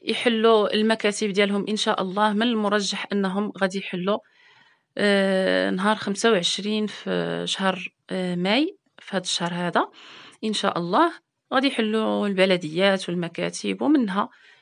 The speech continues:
لينيم. فسيروا وجدوا الأوراق ديالكم كيف ما دائمًا،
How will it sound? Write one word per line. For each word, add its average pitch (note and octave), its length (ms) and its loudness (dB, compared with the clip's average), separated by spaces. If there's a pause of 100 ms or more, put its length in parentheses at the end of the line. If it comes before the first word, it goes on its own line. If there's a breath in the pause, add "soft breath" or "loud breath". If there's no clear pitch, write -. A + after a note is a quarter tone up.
(140 soft breath)
لينيم. G3 540 4 (520 soft breath)
فسيروا A#3+ 1900 2 (360)
وجدوا G3+ 920 2
الأوراق G#3 520 2
ديالكم F#3+ 500 2
كيف A#3 260 -6
ما F#3 200 0
دائمًا، F3 500 0